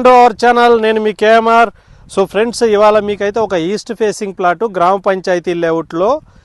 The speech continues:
ఇక్కడ మన జడ్చర్ల బస్ స్టాండ్‌కి just ఒక వన్ కిలోమీటర్ డిస్టెన్స్‌లో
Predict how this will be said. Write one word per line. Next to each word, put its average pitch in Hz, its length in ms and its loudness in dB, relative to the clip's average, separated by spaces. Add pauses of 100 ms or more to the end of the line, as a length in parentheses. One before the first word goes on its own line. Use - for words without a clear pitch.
(220)
ఇక్కడ 190 200 0
మన 180 200 -2
జడ్చర్ల 208 680 0
బస్ 165 220 -2
స్టాండ్‌కి 202 400 -2
just 170 280 -8
ఒక 196 140 -2
వన్ 170 220 -2
కిలోమీటర్ 202 560 -6
డిస్టెన్స్‌లో 180 680 -8